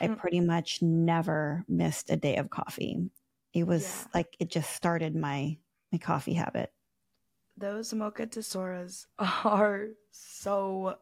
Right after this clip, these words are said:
Speaker 2: good. And they don't taste like coffee, which is probably a bad thing,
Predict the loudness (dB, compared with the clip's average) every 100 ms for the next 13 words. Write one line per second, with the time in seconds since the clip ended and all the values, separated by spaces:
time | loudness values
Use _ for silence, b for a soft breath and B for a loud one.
0 | _ -6 -6 -6 -10 -12 B B B B
1 | B _ 0 2 2 -2 -6 -8 -2 2
2 | 2 4 2 4 0 0 -2 -2 -4 -4
3 | -6 -8 _ _ _ _ _ _ -14 -10
4 | -10 -12 -12 -12 -8 -6 -4 -2 -2 -2
5 | 0 0 0 -6